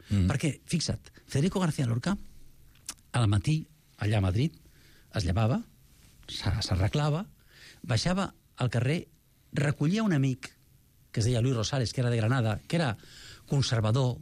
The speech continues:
Speaker 2: burgès, mm, dretà, civilitzat,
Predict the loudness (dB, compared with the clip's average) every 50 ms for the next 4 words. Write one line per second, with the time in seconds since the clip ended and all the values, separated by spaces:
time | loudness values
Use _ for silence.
0 | -6 -2 0 0 2 2 2 0 0 0 0 -2 -2 -4 -6 -8 -10 -14 -20 -20
1 | -20 -20 -20 _ _ _ _ _ _ -20 -20 _ -20 -16 -4 0 0 2 4 2
2 | 2 2 2 2 0 0 0 -2 -2 -4 -10 -20 -20 -20 -20 -20 -20 -20 -20 -20
3 | -20 -20 -20 -20 -20 -8 -2 0 0 2 2 0 0 0 0 0 0 0 -2 -6
4 | -12 -20 _ _ _ _ _ _ _ _ _ _ _ _ -12 -10 -10 -8 -10 -10
5 | -10 -8 -6 -6 -8 -8